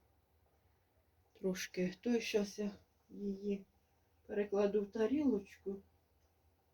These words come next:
Ось, щоб мені зручніше було її по-, потовкти. Мені юшка дуже не треба.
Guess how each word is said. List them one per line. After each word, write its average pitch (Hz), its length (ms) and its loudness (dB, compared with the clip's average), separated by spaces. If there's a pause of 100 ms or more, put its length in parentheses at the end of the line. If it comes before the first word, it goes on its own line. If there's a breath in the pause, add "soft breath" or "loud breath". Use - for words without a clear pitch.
(720)
Ось, - 320 0 (460)
щоб - 120 0
мені 202 220 6 (400)
зручніше 214 680 2
було 202 260 4 (1300)
її 196 360 -2 (100)
по-, 170 140 -6
потовкти. 240 840 4
Мені 202 320 8
юшка 196 420 12
дуже 196 280 4
не 202 100 6
треба. 294 480 8